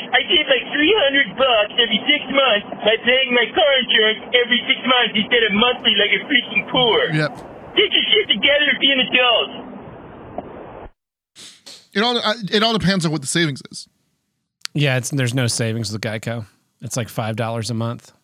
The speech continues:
Speaker 2: Yeah, like, uh, Amazon.
Speaker 3: Yeah.
Speaker 2: I think the savings is one month's worth of Prime.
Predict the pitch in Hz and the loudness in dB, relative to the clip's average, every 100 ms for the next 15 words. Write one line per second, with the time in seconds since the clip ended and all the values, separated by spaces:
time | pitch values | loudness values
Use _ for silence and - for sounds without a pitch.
0 | - 202 170 147 156 170 165 156 143 165 | 0 2 4 2 2 2 2 2 0 0
1 | 185 185 202 214 214 180 _ 131 120 104 | 2 4 2 2 0 -4 _ -2 -2 -2
2 | - 147 190 170 160 185 180 165 135 139 | -6 -2 0 2 2 4 4 2 2 -2
3 | 127 - _ _ _ _ _ _ _ _ | -4 -12 _ _ _ _ _ _ _ _
4 | _ _ 147 139 165 151 151 143 - - | _ _ -4 2 2 4 2 0 -2 -6
5 | - - _ _ _ _ _ _ _ 151 | -6 -10 _ _ _ _ _ _ _ -2
6 | 147 147 135 - - _ _ _ _ _ | 0 0 -2 -8 -20 _ _ _ _ _
7 | _ _ _ _ _ _ 147 143 - 151 | _ _ _ _ _ _ -6 -6 -4 -4
8 | 143 80 | -4 -6